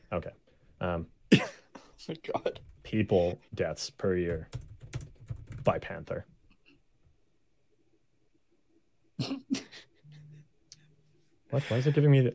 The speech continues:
Speaker 1: yeah, I don't know.
Speaker 2: What,
Speaker 1: Doesn't matter.
Speaker 2: what has this show become? <laughs>
Speaker 1: Yeah. Uh, yeah. Anyways, let us know in the comments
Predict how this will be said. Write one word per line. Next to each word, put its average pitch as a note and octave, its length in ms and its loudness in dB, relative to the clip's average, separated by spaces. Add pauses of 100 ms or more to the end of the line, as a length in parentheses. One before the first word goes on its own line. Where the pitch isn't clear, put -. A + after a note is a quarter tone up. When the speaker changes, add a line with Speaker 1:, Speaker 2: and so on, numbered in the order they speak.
Speaker 1:
yeah, G2 160 4 (160)
I D#3 60 12
don't C#3+ 80 12
know. D3 60 12
Speaker 2:
What, C#3+ 120 12
Speaker 1:
Doesn't A#2+ 140 12
matter. F#2+ 140 12
Speaker 2:
what D#3 160 12
has F3 180 12
this D3+ 180 12
show B2 320 12
become? G#2 460 10 (260)
<laughs> - 60 8 (280)
Speaker 1:
Yeah. F2 180 6 (1700)
Uh, B2+ 120 12 (160)
yeah. G2+ 160 10 (140)
Anyways, F2+ 480 8
let A3+ 140 12
us A3 120 10
know G3 160 12
in E3+ 60 12
the D#3 60 12
comments A#2+ 520 12